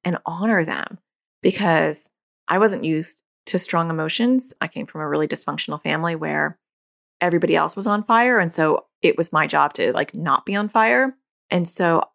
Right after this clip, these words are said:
when I was dealing with all these, like, difficult times, I had to trained myself through a lot of therapy and grief support and coaching now. At this point, I see someone who coaches me to learn how to honor the sad feelings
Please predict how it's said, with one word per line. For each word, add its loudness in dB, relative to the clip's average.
when 4
I 2
was -4
dealing -4
with -8
all 4
these, -2
like, -8
difficult 2
times, 0
I 4
had -6
to 0
trained 4
myself 2
through 6
a 4
lot 2
of 0
therapy 2
and -4
grief 4
support 0
and -2
coaching 0
now. 0
At -6
this -6
point, -12
I -14
see -12
someone -10
who -14
coaches -4
me -10
to 6
learn 4
how 0
to -2
honor 6
the -4
sad 0
feelings -8